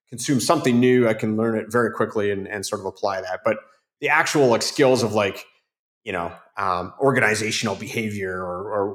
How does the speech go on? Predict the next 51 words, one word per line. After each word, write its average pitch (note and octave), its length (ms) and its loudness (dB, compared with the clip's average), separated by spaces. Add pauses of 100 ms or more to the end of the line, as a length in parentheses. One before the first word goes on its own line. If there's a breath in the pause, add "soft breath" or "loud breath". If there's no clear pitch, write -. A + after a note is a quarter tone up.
whatever B2 320 4
all A2 60 4
those G#2+ 140 -2
classes G#2 440 0
used G2 160 -6
to A2 40 -8
be, G2 460 -2
I, A#2 80 -4 (120)
I B2 60 -4
can't F3+ 220 0
really C#3 140 4
see, B2+ 320 0
like, G#2+ 160 2
Maslow's A2 720 2
theory B2 420 0
and B2 100 0
stuff B2+ 360 -4
really G#2 180 -2
helping G#2+ 300 -4
me G#2+ 100 0
out G#2 140 0
a, G2 60 -4
a F#2 340 -10 (160)
whole C3 160 0
lot C#3+ 340 0
in, G2+ 200 -8 (160)
in A2+ 80 0
the G#2+ 60 0
journey A2+ 280 2
that G#2 120 0
I'm B2+ 200 0
in C3+ 160 -4
currently. C#3+ 480 -4 (460 loud breath)
But E3+ 100 4
I E3 60 6
still F3 280 4
did C3 180 4
it. F#2 120 -4
I G2 60 -4
still D3 320 4
went C#3+ 180 4
to B2+ 60 -4
the - 60 0
college C3 360 4
thing, A#2+ 240 2
and A2 80 0
I A2 60 2
actually C3 300 2
even B2+ 140 0
went A#2+ 180 0
into, A2 580 -4